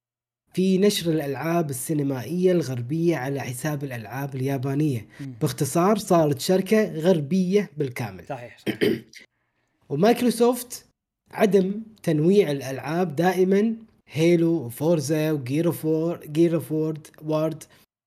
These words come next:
Speaker 1: مثلا
Speaker 2: مم.
Speaker 1: رير، آه، من سي، من سي او ثيفز، سي اوف ثيفز، ما شفنا لهم
Speaker 2: صحيح.
Speaker 1: لعبة أو لعبة فيبل،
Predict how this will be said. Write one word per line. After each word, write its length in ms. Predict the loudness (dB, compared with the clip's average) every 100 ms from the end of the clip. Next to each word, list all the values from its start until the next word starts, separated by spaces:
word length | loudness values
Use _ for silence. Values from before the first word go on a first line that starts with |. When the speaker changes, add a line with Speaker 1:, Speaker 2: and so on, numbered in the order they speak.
| _ _ _ _ _ -6
Speaker 1:
مثلا 360 | -2 0 0 0
Speaker 2:
مم. 320 | -2 -4 -2
Speaker 1:
رير، 380 | 2 4 4 2 -6 -20 -20 _
آه، 120 | -6 -2
من 160 | -2
سي، 440 | -2 0 2 2 -2
من 480 | -8 -8 -6 -8 -8 -12 _
سي 360 | -12 0 2 2
او 340 | 0 -2 -2
ثيفز، 600 | -4 -2 0 0 -4 -10
سي 240 | -8 0 0
اوف 200 | 0 -4
ثيفز، 420 | -2 -2 -4 -10 _ _ _ _ -6
ما 240 | -2 0
شفنا 360 | 0 0 2 2
لهم 280 | 2 2
Speaker 2:
صحيح. 140 | -2 -2
Speaker 1:
لعبة 240 | 0 0
أو 240 | 0 -2 -4
لعبة 320 | -4 -4 -8
فيبل، 560 | -2 0 0 0 -2